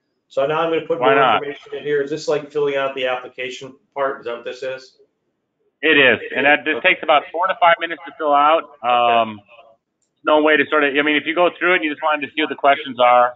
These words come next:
Speaker 2: you know, please use test. Um, or, and if you want our team to shop you, put your name in there. We'll go all through all the work and, um,
Speaker 1: Okay.
Speaker 2: we'll go to all the insurance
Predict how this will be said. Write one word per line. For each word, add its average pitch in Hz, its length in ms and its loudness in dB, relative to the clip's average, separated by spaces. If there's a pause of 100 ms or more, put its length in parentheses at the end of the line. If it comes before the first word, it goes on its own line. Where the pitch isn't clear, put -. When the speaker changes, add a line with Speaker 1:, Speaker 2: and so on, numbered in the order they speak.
(140)
Speaker 2:
you 120 100 -12
know, 113 220 -4 (480)
please 185 160 0
use 175 220 -4
test. 135 300 2 (260)
Um, 117 500 0
or, 143 220 0
and 143 180 -4
if 139 100 -2
you 147 80 -6
want 156 180 2
our 156 80 0
team 170 200 -6
to 156 60 -6
shop 175 340 2
you, 196 140 -8
put 170 180 -10
your 180 80 -4
name 180 240 -2
in 170 100 -4
there. 120 200 0
We'll 117 200 -8
go 127 140 -4
all 123 240 2
through 123 120 -6
all 127 120 0
the 127 80 -10
work 127 240 -4 (100)
and, 101 180 -12 (500)
um, 110 100 2
Speaker 1:
Okay. 104 380 2
Speaker 2:
we'll 113 100 -14
go 131 100 0
to 123 60 4
all 123 140 8
the 135 40 2
insurance 131 300 -6